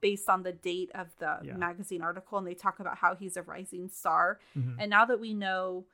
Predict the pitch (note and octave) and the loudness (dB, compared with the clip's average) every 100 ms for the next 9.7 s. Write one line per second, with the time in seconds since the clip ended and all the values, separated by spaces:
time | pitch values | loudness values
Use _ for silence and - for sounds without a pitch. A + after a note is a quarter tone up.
0 | _ _ F#3+ G#3 F3+ G3+ G#3 G3 F#3+ E3+ | _ _ -4 0 0 -2 -6 -2 -2 -2
1 | E3+ F3+ - F3+ - F3 F3+ G3 G3+ A3+ | -6 -10 -10 -8 -2 -2 0 -2 -2 -4
2 | _ _ _ _ _ - G3 F3+ E3+ D#3+ | _ _ _ _ _ 2 6 6 4 -2
3 | D#3 D#3 E3 _ _ - G#3 A#3 G#3+ G#3+ | -8 -14 -16 _ _ -6 2 2 2 2
4 | G#3+ G#3 G3 G3 G3 F#3+ F3+ - G#3+ G3 | 0 -2 -6 -8 -8 -10 -10 -2 -2 -2
5 | G3 G3 F#3+ F#3 F3+ F#3 F#3 F3+ F#3 F3+ | -12 -18 -18 -18 -14 -6 -4 -6 -10 -14
6 | F3 F#3+ F#3+ F#3 F#3 F#3 F3+ F#3 F3 _ | -14 -12 -10 -8 -8 -6 -8 -10 -12 _
7 | _ - F#3 F#3 F3 F#3 F#3 E3+ F3 F3 | _ -4 0 2 2 0 0 0 0 -6
8 | F3+ - G3 F#3+ F#3+ F#3+ - F#3 F3+ F#3+ | -14 -14 -12 -12 -12 -14 -14 -16 -14 -18
9 | G3 G#3 F#3+ F#3+ F#3 - - | -8 -2 0 -2 -12 -10 -12